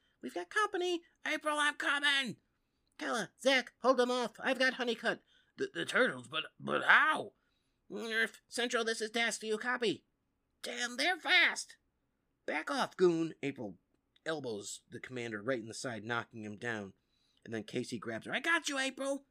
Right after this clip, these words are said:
"Casey, I had him!" "Yeah, sure!" All of a sudden, Raph comes up with a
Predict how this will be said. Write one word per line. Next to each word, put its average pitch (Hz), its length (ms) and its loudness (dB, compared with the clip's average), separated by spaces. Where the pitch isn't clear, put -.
"Casey, 392 340 -4
I 392 80 0
had 381 260 -2
him!" 339 180 -2
"Yeah, 226 220 4
sure!" 262 480 0
All 117 160 -10
of 98 60 -12
a 104 60 -8
sudden, 101 400 -4
Raph 104 260 -4
comes 98 240 -12
up 101 160 -8
with 90 100 -14
a 92 80 -16